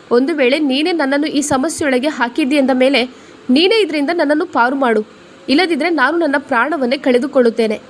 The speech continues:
ಇಂತಹ ಒಂದು ಅವಮಾನಕರ ಜೀವನವನ್ನು ನಾನು ಜೀವಿಸುವುದಿಲ್ಲ" ಎನ್ನುತ್ತಿದ್ದಳು.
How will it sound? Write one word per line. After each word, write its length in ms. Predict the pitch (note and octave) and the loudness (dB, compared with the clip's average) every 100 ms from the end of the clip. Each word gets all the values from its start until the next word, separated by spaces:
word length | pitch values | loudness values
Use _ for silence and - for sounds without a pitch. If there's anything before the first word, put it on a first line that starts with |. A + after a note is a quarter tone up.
| - - - - | -20 -20 -8 -2
ಇಂತಹ 320 | E4+ F#4+ F#4 | -2 0 0
ಒಂದು 220 | G4+ E4+ | 0 0
ಅವಮಾನಕರ 640 | E4 A#3+ C4+ F4 F4+ D#4 C4 | 0 0 0 -2 -2 -2 -2
ಜೀವನವನ್ನು 560 | B3 B3+ D#4 D#4 A#3+ E4 | 0 -2 -2 -2 0 0
ನಾನು 240 | D4+ D4 | 0 0
ಜೀವಿಸುವುದಿಲ್ಲ" 680 | C4 B3+ D4+ - C#4 A#3 A#3 | 0 -2 -2 -2 -2 0 0
ಎನ್ನುತ್ತಿದ್ದಳು. 640 | C#4 G#3+ A3 A3+ G#3 G#3+ | 0 0 0 0 0 -2